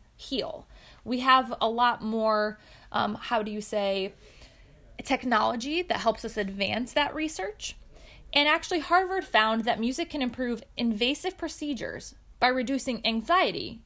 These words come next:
and distracting the patient from their discomfort. They also found that music can help restore lost speech. This happens because when we sing, we are using the right side of the brain, whereas when we speak,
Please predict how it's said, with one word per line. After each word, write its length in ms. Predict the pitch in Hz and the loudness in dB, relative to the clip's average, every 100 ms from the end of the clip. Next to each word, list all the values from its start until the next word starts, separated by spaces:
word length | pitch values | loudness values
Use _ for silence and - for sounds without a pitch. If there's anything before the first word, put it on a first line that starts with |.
| - | -2
and 120 | 233 | -2
distracting 680 | 240 - 262 262 269 330 349 | -2 0 2 2 0 -8 -4
the 80 | 339 | -6
patient 500 | - 202 196 226 - | -4 -6 -4 -8 -2
from 160 | 185 | -2
their 200 | 190 190 | 0 -4
discomfort. 640 | 196 - 339 349 - - - - - - - - - | -4 -6 -2 -2 -2 -8 -10 -18 -20 -20 -20 -20 -4
They 100 | - | 4
also 320 | 349 370 339 | 6 6 2
found 360 | 330 240 220 208 | 2 4 4 4
that 120 | 214 | 0
music 300 | 214 214 233 | -2 -2 -2
can 120 | 254 | -2
help 280 | 214 196 - | 2 2 2
restore 400 | 294 - 196 185 | -6 -2 0 2
lost 320 | 196 160 - | 4 2 0
speech. 460 | - 359 - - - - - - - | -6 -6 -6 -10 -16 -18 -20 -20 -6
This 180 | - 254 | 0 0
happens 380 | 240 233 240 233 | 2 0 0 -2
because 560 | 226 214 220 185 196 - - _ | -4 -2 2 2 2 -6 -20 _
when 300 | 202 262 370 | 0 0 2
we 100 | 392 | -2
sing, 460 | - - 156 247 330 - - - - - - - | -2 -4 -4 -6 -8 -16 -20 -20 -20 -20 -20 -10
we 220 | 220 262 | -2 4
are 80 | 269 | 4
using 560 | 254 233 320 349 370 320 | 2 -2 -2 0 -2 0
the 120 | 277 | 0
right 380 | 254 311 370 277 | 2 2 2 2
side 280 | 208 175 | 0 0
of 120 | 175 - | -2 -8
the 60 | |
brain, 420 | 175 160 - - 220 - _ - | -8 -6 -6 -8 -16 -20 _ -10
whereas 500 | 214 240 226 214 214 - | 0 4 6 6 2 0
when 260 | 214 196 | 0 0
we 80 | 196 | -4
speak, 540 | 202 - 339 214 220 | -8 -4 -2 0 -2